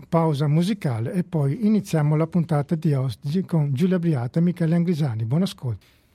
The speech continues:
E questi erano i Leda, nuova formazione di Serena Abrami, che di recente sono stati anche qui in Veneto col gruppo marchigiano, che ha presentato il loro ultimo progetto musicale che si intitola Marocco Speed, di cui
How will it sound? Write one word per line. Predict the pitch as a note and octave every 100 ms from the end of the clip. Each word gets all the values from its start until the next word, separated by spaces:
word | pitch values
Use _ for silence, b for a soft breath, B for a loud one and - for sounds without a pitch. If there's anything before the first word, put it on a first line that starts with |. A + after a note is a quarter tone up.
| F3
E | D#3+
questi | A3+ - G#3+
erano | G3+ F#3+ F#3
i |
Leda, | G3 A3+ F3+ D3 C#3+ C#3 C3+
nuova | C#3 E3+ E3
formazione | - D#3 D3+ - E3 D#3+ D3+
di | C#3+
Serena | - E3 E3 D#3+
Abrami, | D3+ F#3+ G3+ G#3+ G#3
che | D#3+ B2+
di | C3
recente | C#3 - D#3+ D3+
sono | - C3+
stati | D#3 D3
anche | C#3+ C3+
qui | - E3
in | C#3
Veneto | E3 D3+ B2+ C3+
col | B2
gruppo | A#2+ E3 E3
marchigiano, | D3+ D3 - C#3+ F#3 F#3 C#3+
che | D3+
ha |
presentato | C3+ C3+ C3 D3 C#3+ D3
il |
loro | C#3+ C#3+ D#3
ultimo | E3+ E3 D3+
progetto | D#3+ C3 E3 E3 D3
musicale | D3 D#3 D#3+ F3 D#3
che | D3+
si | -
intitola | C#3+ D#3 D#3 D3+
Marocco | D#3 D3 C#3+ - F#3 -
Speed, | - - C#3 G#2+ D#3
di | E3
cui | D#3 C#3